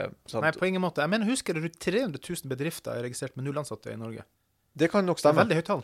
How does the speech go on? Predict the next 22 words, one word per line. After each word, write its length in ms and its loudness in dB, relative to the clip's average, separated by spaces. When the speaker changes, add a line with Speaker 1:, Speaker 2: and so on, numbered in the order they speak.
Speaker 1:
Det 240 6
er 160 12
det, 140 8
for 100 6
at 80 2
jeg 160 2
tror 160 2
det 80 8
er 140 8
i 20 8
overkant, 400 4
jeg 100 2
tror 100 -4
det 100 6
er 100 2
rundt 160 -6
seks 320 -4
hundre 360 4
og 160 -6
tredve 320 -2
tusen 720 -6
bedrifter, 640 2